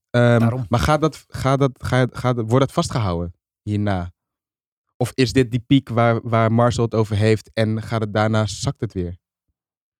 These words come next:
Speaker 2: Nou, dat, dat kan ik me wel bij voorstellen dat het even een piek is met die kaartverkoop, absoluut. Maar ik denk niet dat het echt, dat het aantal festivals helemaal naar beneden zou gaan. Dat verwacht ik niet.
Speaker 1: Nee.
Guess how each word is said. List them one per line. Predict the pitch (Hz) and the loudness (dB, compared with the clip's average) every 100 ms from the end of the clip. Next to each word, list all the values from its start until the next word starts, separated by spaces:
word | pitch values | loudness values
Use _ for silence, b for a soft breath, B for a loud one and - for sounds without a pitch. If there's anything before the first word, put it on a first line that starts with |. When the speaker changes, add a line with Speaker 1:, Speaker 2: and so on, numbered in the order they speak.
| _ _ _ _ _ _ | _ _ _ _ _ _
Speaker 2:
Nou, | - 117 113 | 0 0 2
dat, | 131 - | -2 -2
dat | - 101 - _ | -6 -6 -6 _
kan | - | -10
ik | 87 | -8
me | 92 | -8
wel | 92 95 101 | -4 -6 -4
bij | 107 | -8
voorstellen | 117 113 117 104 | -6 -6 -6 -6
dat | 104 95 | -6 -6
het | - | -8
even | 101 117 | -8 -6
een | 107 | -4
piek | - 131 | -4 -4
is | 127 117 | -4 -4
met | 117 | -6
die | 113 | -4
kaartverkoop, | 120 120 - 120 143 175 | -4 -4 -6 -6 -6 -6
absoluut. | - - 113 139 - _ _ _ | -14 -10 -8 -8 -10 _ _ _
Maar | 113 104 95 | -4 -4 -6
ik | 98 | -8
denk | 104 101 | -10 -10
niet | 101 95 | -10 -10
dat | 117 | -10
het | 117 113 | -10 -12
echt, | 117 - _ _ | -14 -18 _ _
dat | 107 107 | -10 -10
het | 107 | -12
aantal | - 110 127 147 139 131 | -12 -10 -6 -6 -6 -8
festivals | - 117 120 123 113 | -10 -12 -10 -8 -6
helemaal | 120 127 | -4 -2
naar | 120 120 | -2 -2
beneden | 117 104 95 | -4 -4 -4
zou | 104 92 | -6 -6
gaan. | 92 90 85 - _ _ _ | -8 -8 -10 -14 _ _ _
Dat | - 92 | -16 -14
verwacht | 98 90 87 | -14 -14 -14
ik | |
niet. | 90 92 - _ | -14 -16 -18 _
Speaker 1:
Nee. | - 98 | -4 -4